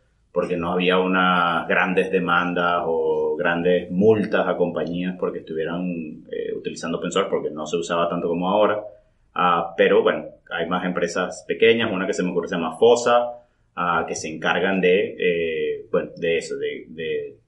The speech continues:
de la información dentro del proyecto. Conozco, para cerrar, un proy-, un proyecto que es comunitario, porque cuando hablamos de, de todas estas herramientas, pues por supuesto están buscando que las compañías les paguen. Pero, ah, hay un proyecto que se llama Clearly Defined, o que se,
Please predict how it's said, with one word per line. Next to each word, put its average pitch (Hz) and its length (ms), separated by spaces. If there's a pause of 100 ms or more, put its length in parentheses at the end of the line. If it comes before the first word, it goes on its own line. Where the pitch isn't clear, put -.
de 78 240
la 78 420
información 92 600
dentro 110 240
del 92 100
proyecto. - 460 (800)
Conozco, - 480
para 98 160
cerrar, 95 300
un 110 120
proy-, - 220
un 98 280
proyecto 104 420
que 95 120
es 92 80
comunitario, 98 680
porque 80 500 (160)
cuando 90 220
hablamos 98 380
de, 95 600
de 87 100
todas 101 260
estas 117 180
herramientas, 104 500
pues 101 140
por - 160
supuesto 90 340
están 101 180
buscando 98 360
que 104 80
las 92 100
compañías 80 400
les - 160
paguen. 107 360 (500)
Pero, 135 400 (400)
ah, 98 260
hay 98 140
un 104 80
proyecto 110 260
que 107 80
se 98 100
llama 95 280
Clearly 110 400
Defined, 107 560
o 76 160
que - 200
se, - 180